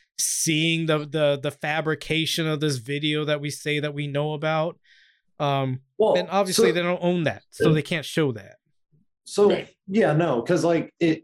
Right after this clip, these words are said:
Speaker 2: if they had, like, a photo of, like, crisis actors taking a coffee break right
Speaker 1: Right.
Speaker 2: before they fucking, like, got on film to fucking, like,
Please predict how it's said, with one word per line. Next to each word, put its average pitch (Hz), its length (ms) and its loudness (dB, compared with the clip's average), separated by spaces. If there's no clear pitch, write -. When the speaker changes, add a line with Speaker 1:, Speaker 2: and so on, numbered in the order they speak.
Speaker 2:
if 214 260 0
they 202 160 4
had, 160 340 0
like, 135 340 2
a 135 100 4
photo 127 800 2
of, 113 200 -2
like, 113 280 0
crisis 127 520 0
actors 123 580 0
taking 120 340 0
a 104 80 -2
coffee 113 460 0
break 120 520 0
right 113 320 4
Speaker 1:
Right. 110 80 -6
Speaker 2:
before 117 640 2
they 110 320 2
fucking, 110 540 0
like, 104 280 0
got 113 180 2
on 107 260 0
film 107 560 2
to 110 180 0
fucking, 110 540 0
like, 101 240 2